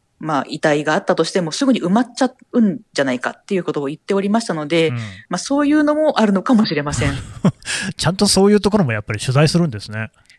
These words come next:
Speaker 1: はい。
Speaker 2: これでも、なんとなく僕も同じ記者の仕事をしていて思うんですけど、これ、誰にそういう <laughs> 取材をしようとかって、えー、すぐに見つかりました？
Speaker 1: これは、あの、内田さんが私の、あの、去年の連載を見てくださって、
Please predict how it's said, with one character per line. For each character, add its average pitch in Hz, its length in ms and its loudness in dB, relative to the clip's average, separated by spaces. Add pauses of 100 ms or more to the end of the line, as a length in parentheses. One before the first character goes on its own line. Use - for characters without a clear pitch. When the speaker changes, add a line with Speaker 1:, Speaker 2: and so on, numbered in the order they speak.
(320)
Speaker 1:
は 185 200 0
い。 160 120 -8 (440)
Speaker 2:
こ - 120 -2
れ 143 100 4
で 160 120 4
も、 120 260 -2
な 131 160 0
ん 202 40 -4
と 202 80 2
な 208 120 4
く 131 140 0
僕 131 260 -2
も 143 440 2
同 139 200 2
じ 135 120 2
記 - 100 -8
者 143 100 2
の 117 80 -2
仕 113 120 -8
事 117 200 -6
を 113 40 -6
し - 80 -10
て 131 80 -6
い 117 40 -4
て 123 80 -2
思 120 100 -4
う 117 40 -4
ん - 20 -6
で 107 80 -14
す - 80 -10
け 120 80 -6
ど、 107 60 -8
こ - 120 -12
れ、 135 60 -10 (340)
誰 120 240 0
に 226 80 0
そ 240 180 2
う 220 60 6
い - 20 6
う - 100 2 (200)
<laughs> - 260 -2
取 208 180 -2
材 185 200 2
を 190 60 2
し - 160 -2
よ 175 60 2
う 147 40 0
と 127 80 -4
か 131 60 -2
っ 120 40 -4
て、 - 220 -8 (420)
え 151 80 -2
ー、 165 200 2
す - 160 0
ぐ 180 100 4
に 123 80 0
見 117 100 -4
つ - 80 -8
か 214 100 2
り 226 60 0
ま 226 120 -2
し - 80 -6
た？ 101 220 -8 (920)
Speaker 1:
こ - 140 -4
れ 302 160 2
は、 294 380 2
あ 190 60 0
の、 180 180 0
内 208 260 -4
田 226 100 4
さ 226 180 2
ん 220 100 0
が 233 160 4
私 214 280 0
の、 214 180 2
あ 214 60 2
の、 202 320 2
去 269 140 2
年 254 220 4
の 156 80 -2
連 180 180 0
載 170 140 0
を - 20 -8
見 226 80 0
て 175 100 -2
く 160 120 -4
だ 156 80 0
さ - 100 -8
っ 151 60 -8
て、 185 360 0